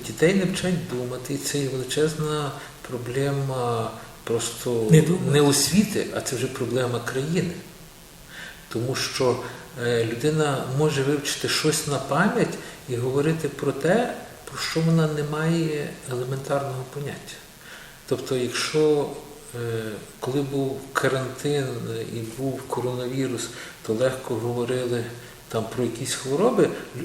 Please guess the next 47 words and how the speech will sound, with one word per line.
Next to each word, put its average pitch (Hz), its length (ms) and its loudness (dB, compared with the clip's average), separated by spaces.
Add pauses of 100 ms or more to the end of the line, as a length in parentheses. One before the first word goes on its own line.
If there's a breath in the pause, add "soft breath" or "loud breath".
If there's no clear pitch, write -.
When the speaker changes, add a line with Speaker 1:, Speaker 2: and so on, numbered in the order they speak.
(140)
Speaker 1:
Лю-, 123 120 -4
люди, 185 240 4
які 170 260 4
в - 100 2
генетиці, 151 840 0
які 120 280 -4
в - 20 2
вірусології, 170 640 4
взагалі 202 540 8
не 160 200 10
розуміють 135 540 0
нічого. 120 300 -2 (320 loud breath)
Я 139 80 4
думаю, 175 260 6
що - 160 2
вони 175 120 6
навіть 180 320 6
не 165 60 2
знають, 175 280 2
що 175 140 2
таке - 240 -2
вірус. 185 360 2 (300 loud breath)
Скоріше 170 320 2
всього, 165 260 4
вони 165 140 6
знайомі 165 400 4
з 160 60 0
тими 165 240 4
вірусами, 165 440 0
які 147 200 -4
є 147 100 4
в - 120 -4
комп'ютерах, 135 560 0 (100)
так? - 260 6 (180 loud breath)
Чули 185 340 12
про - 200 0
них 107 160 0
Speaker 2:
Так. - 120 -2
Speaker 1:
частіше. - 480 -2 (560 loud breath)
І 117 60 -4
вони 165 260 8
там 196 260 8
були 180 160 8
великі 170 420 4
спеціалісти, 147 760 -2
які 147 240 -4
там, 143 200 -2